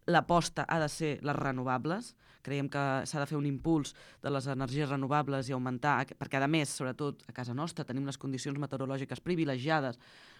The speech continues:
per tenir energia solar, energia eòlica, i, i creiem que no, no volem tornar a obrir aquest debat perquè al final dona molta incertesa.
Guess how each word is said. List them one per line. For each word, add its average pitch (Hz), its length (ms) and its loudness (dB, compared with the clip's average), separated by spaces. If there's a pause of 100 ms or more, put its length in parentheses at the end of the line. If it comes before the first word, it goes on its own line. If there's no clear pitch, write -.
per 131 140 -8
tenir 139 360 0 (280)
energia 120 280 -4
solar, 139 380 0
energia 127 640 -4 (320)
eòlica, 147 640 4 (300)
i, 139 680 0
i 180 160 0
creiem 165 480 6
que 165 160 6 (440)
no, 160 800 4
no 175 240 4
volem 160 320 6
tornar 131 260 0
a 127 60 -2
obrir 131 160 0
aquest 127 220 -4
debat 135 320 2
perquè 131 320 -6 (200)
al - 380 -8
final 110 440 -4 (100)
dona 139 580 0 (380)
molta 151 260 0
incertesa. 110 580 -8